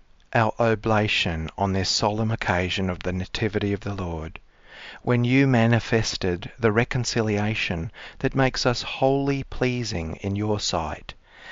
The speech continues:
and inaugurated for us the fullness of divine worship. Through Christ our Lord.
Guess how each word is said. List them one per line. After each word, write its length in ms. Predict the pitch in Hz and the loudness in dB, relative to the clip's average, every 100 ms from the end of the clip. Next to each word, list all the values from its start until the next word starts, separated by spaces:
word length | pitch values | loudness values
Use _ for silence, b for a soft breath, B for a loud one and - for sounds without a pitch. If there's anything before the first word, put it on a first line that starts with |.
| B - | B -2
and 180 | 120 | 2
inaugurated 1040 | 117 113 127 131 123 104 92 90 - 104 - B B | 4 4 4 4 2 2 2 2 -2 -4 -8 B B
for 220 | - 110 | 0 2
us 240 | 107 104 - | 2 0 -4
the 100 | 95 | -6
fullness 640 | - 139 135 131 123 - - | -2 2 4 2 0 -4 -8
of 160 | 98 | -2
divine 480 | 104 98 101 110 107 | 0 2 4 4 2
worship. 560 | 95 90 - 90 - - b b b b b b b b b | 2 2 0 -4 -10 -20 b b b b b b b b b
Through 240 | - 120 117 | 0 0 0
Christ 600 | - 120 127 123 - - - | 2 4 4 0 -8 -6 -2
our 200 | 90 87 | 0 0
Lord. 520 | 92 92 95 90 | -2 0 0 -2